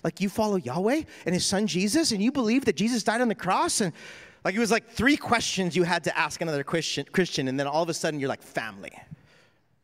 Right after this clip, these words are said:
That was the reality of, like, being a Christian in anci-, in the ancient world.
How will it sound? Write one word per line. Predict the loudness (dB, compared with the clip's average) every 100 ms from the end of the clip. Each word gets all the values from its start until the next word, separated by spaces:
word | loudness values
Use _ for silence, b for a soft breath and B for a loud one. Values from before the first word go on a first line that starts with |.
| _ _ _ _ _ _ _ _ _ _ _ _ _ _ _ _ _ _ -6 2
That | 4
was | 4 2
the |
reality | 0 2 2 2 2 2
of, |
like, | 2 -2 0
being | 2 2
a | 2
Christian | 2 0 0 -2
in | 0 -2 -2
anci-, | -2 -4 -4
in | -2
the | 0
ancient | 0 0 0
world. | 2 0 -2 -16